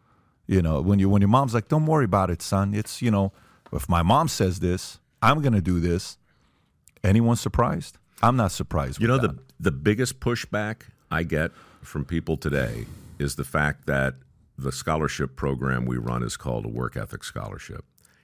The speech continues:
Speaker 2: And one of the things you have to do to apply is you have to <laughs> sign a document called the Sweat Pledge,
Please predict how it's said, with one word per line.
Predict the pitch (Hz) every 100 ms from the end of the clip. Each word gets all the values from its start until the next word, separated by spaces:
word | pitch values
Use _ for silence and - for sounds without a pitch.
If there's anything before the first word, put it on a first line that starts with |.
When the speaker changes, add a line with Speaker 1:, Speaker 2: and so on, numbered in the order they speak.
| -
Speaker 2:
And | 67 69
one | 98
of | 104
the |
things | - 95 92
you | 87
have | 80 82 -
to | 73
do | 76
to | 76 62
apply | - 95 98 58 62 73
is | 69 73
you |
have | 67 76
to | -
<laughs> | - 98
sign | 76 85
a |
document | - - 92 - 62 60 67 -
called | 62 67
the |
Sweat | - 127 143 -
Pledge, | 57 - -